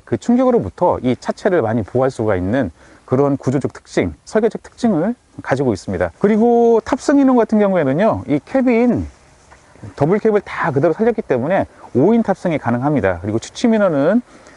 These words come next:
일 층에서 두 명, 그리고 팝업 텐트에서 두 명 주무실 수 있기 때문에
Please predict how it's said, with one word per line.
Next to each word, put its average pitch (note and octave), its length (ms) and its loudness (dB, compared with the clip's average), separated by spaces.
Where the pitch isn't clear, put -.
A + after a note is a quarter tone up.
일 D3+ 120 2
층에서 F#3+ 600 2
두 C3 100 -4
명, B2+ 440 0
그리고 B2+ 400 0
팝업 A3+ 240 -2
텐트에서 F#3+ 720 0
두 - 140 -2
명 G2+ 280 0
주무실 C3+ 300 -6
수 - 120 -8
있기 F#2+ 140 -8
때문에 A#2 460 -2